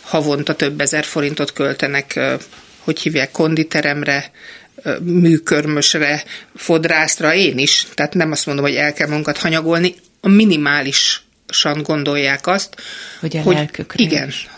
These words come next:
Speaker 1: hogy nem, hogy nem azért vannak egyedül, mert még nem elég hosszú a szempillájuk, vagy nem elég piros a körmük, hanem azért, mert ha bent káosz van,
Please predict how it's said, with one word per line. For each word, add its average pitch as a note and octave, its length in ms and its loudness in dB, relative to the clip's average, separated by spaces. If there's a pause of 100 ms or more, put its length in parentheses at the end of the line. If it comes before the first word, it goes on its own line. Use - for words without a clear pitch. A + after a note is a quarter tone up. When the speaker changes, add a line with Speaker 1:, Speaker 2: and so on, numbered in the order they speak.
Speaker 1:
hogy G3 200 2
nem, G#3+ 180 4
hogy G#3 160 2
nem C4 160 4
azért F3+ 280 4
vannak E3 300 2
egyedül, E3 340 2
mert D#3+ 160 2
még D#3+ 100 2
nem D#3+ 320 0
elég D#3 360 0
hosszú - 400 0
a D#3 80 4
szempillájuk, D#3+ 760 0
vagy D#3 140 0
nem D3+ 200 0
elég D3+ 240 2
piros E3 340 0
a D#3+ 80 -2
körmük, D#3+ 380 -2
hanem F#3 260 2
azért, G#3 280 4
mert G3 200 2
ha F#3+ 100 -4
bent F#3+ 400 -2 (920)
káosz D3+ 520 0
van, D#3 240 -8